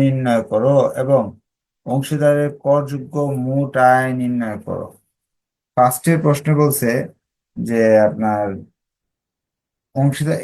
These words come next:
এই ব্যবসা প্রতিষ্ঠান থেকে তারা কত টাকা লাভ পাবে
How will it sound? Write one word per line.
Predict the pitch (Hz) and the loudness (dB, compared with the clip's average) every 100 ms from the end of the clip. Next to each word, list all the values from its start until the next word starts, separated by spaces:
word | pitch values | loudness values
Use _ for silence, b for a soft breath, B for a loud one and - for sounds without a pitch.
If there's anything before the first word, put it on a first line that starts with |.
| 135 | -2
এই | 127 120 | 0 2
ব্যবসা | 143 147 147 | 2 2 -2
প্রতিষ্ঠান | 143 160 156 147 120 113 | -2 -4 -2 -2 -2 -4
থেকে | 95 95 90 - _ _ _ _ _ _ 120 | -8 -6 -6 -8 _ _ _ _ _ _ 0
তারা | 123 139 110 104 - | 4 4 4 0 -4
কত | 139 147 | -4 -2
টাকা | - 139 113 | 0 0 2
লাভ | 113 123 - | 2 2 0
পাবে | 143 139 127 | 0 0 0